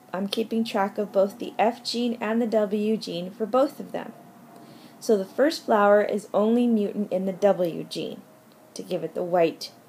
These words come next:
phenotype, whereas the flower on the right, the second parent, is only mutant in the F gene to give it the white phenotype. Because again, this is to demonstrate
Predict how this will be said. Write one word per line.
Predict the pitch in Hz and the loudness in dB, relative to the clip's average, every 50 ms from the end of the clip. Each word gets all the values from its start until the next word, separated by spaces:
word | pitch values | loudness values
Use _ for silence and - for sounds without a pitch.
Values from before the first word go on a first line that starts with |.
| - - | -16 -8
phenotype, | - 190 165 147 - - - - - - - - - - - - - - - - - - - | -4 -4 -2 -4 -4 -6 -10 -10 -10 -10 -10 -14 -18 -20 -20 -20 -20 -20 -20 -20 -20 -4 0
whereas | 196 190 180 180 185 180 - | 4 4 6 4 4 2 -2
the | - 170 | -8 -6
flower | - - 202 196 202 202 202 190 | -2 0 2 4 4 6 4 4
on | 180 170 175 | 2 0 -2
the | 175 170 - | -6 -6 -4
right, | 269 294 302 262 220 214 233 - - - - - - - - - - - - - - | 0 2 2 2 2 0 -2 -6 -12 -20 -20 -20 -20 -20 -20 -20 -20 -20 -20 -20 -18
the | - - | -18 -10
second | - - 233 254 - 285 254 254 | -4 -2 -2 0 0 -2 -2 -2
parent, | - 233 190 185 185 180 - - - - - - - - - | -2 0 0 0 0 -2 -4 -10 -18 -20 -20 -20 -20 -10 -8
is | 202 196 - | -8 -4 -2
only | - 208 214 226 233 | 0 2 4 4 4
mutant | 226 208 196 180 - 185 202 202 - | 4 4 2 0 -2 -4 -4 -4 -4
in | - 185 185 185 | -4 -6 -6 -6
the | 180 202 - - _ | -6 -8 -10 -4 _
F | 285 359 370 - - - | -2 -2 -2 -4 -10 -10
gene | - - 175 - - - - 190 - - - - - | -8 -8 -8 -8 -10 -12 -16 -18 -20 -20 -20 -16 -14
to | - 202 | -14 -6
give | - 202 180 151 | -4 -4 -2 -2
it | 160 - - - - | -2 -4 -6 -10 -10
the | - 175 | -8 -4
white | 165 165 156 135 - - - | -2 0 0 -2 -2 -6 -8
phenotype. | - 180 156 127 82 - - - - - - - - - - - - - _ | -8 -6 -6 -6 -6 -8 -10 -12 -12 -12 -12 -12 -16 -20 -20 -20 -20 -20 _
Because | - 190 - 208 185 | -12 -6 -4 -4 -4
again, | 196 175 170 - 262 269 240 175 151 - - - _ - - _ _ | -4 -8 -2 2 4 4 4 2 0 -4 -10 -18 _ -20 -20 _ _
this | - - 202 - - | 0 0 0 4 4
is | 233 233 233 220 - - - - - - - - - | 4 4 4 2 -2 -10 -16 -20 -20 -20 -20 -10 -6
to | - 233 | -4 2
demonstrate | 185 226 208 196 196 196 208 - - - 196 190 185 180 - | 4 6 6 6 4 0 0 -2 -2 0 2 4 4 2 0